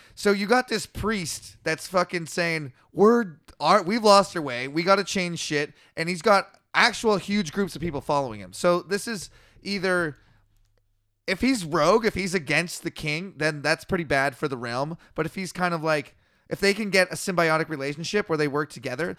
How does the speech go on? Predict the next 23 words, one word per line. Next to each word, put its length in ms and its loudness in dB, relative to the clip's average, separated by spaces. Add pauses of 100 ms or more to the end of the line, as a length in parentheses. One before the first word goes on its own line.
(100)
they 140 2
always 340 4
refer 360 -2
to 100 -8
the, 220 -4 (160)
or 140 -4
they 260 -12 (160)
used 380 -4
to 80 -2
refer 380 -2
to 160 -12
the 100 -8
pillars 480 -2
of 140 -4
state 500 -6 (120)
in 100 -12
this, 220 -12 (120)
these 220 -10
old 320 -2
ancient 320 -10
times 380 -8
as, 120 -12
like, 220 -10